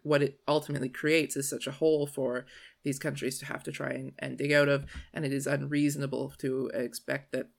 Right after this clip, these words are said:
this wouldn't require, uh, funding and support. Um, and I think, you know,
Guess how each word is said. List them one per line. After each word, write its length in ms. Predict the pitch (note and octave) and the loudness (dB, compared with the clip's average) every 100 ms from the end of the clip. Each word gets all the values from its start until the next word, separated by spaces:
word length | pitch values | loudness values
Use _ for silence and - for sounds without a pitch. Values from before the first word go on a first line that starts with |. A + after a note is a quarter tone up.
| _ - | _ -6
this 200 | C#3 - | -4 0
wouldn't 300 | C#3+ C3+ - | 0 0 -4
require, 580 | C3+ - - - B2+ C#3+ - - - | -6 -4 -2 0 -2 -6 -16 -20 -10
uh, 180 | - C3 | -6 -6
funding 340 | D3 D3 C3 | -4 -4 -4
and 100 | A#2 | -6
support. 460 | B2+ C#3 F#3+ F#3+ F#3 - - - | -8 -2 4 4 4 -4 -14 0
Um, 440 | C#3 C3+ C3 B2+ A#2+ | 2 4 2 2 0
and 120 | D3 D3 | 2 2
I 60 | |
think, 320 | E3 D3 C#3+ - - _ - | 2 0 -4 -18 -20 _ -4
you 100 | E3+ | 0
know, 140 | B2+ | 0